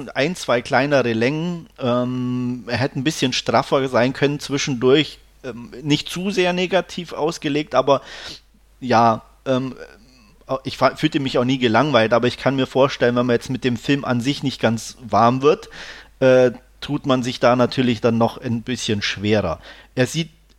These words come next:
echt gut aus. Er hat ein paar extrem coole Szenen in meinen Augen. Ähm,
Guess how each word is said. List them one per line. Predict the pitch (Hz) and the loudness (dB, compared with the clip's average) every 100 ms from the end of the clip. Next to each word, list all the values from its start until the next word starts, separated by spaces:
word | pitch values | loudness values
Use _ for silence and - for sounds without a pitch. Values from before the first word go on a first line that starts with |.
| _ | _
echt | - 139 | -6 -4
gut | - 156 - | -4 -8 -4
aus. | 117 202 - - - | -2 -2 -4 -16 -2
Er | 120 | 2
hat | 110 120 | 2 0
ein | 123 | -2
paar | 120 113 | -2 -2
extrem | 110 - - 135 143 139 127 - _ | -2 -8 0 2 2 0 -6 -14 _
coole | - - 180 180 | -14 -4 -2 -2
Szenen | - - 139 165 170 - | -2 0 0 0 -8 -8
in | 151 | -4
meinen | 139 143 151 | 0 -2 -2
Augen. | 131 151 156 165 160 - - - | 2 2 2 -4 -6 -14 -18 -6
Ähm, | - 123 120 123 120 120 120 | 2 4 4 2 0 -2 -6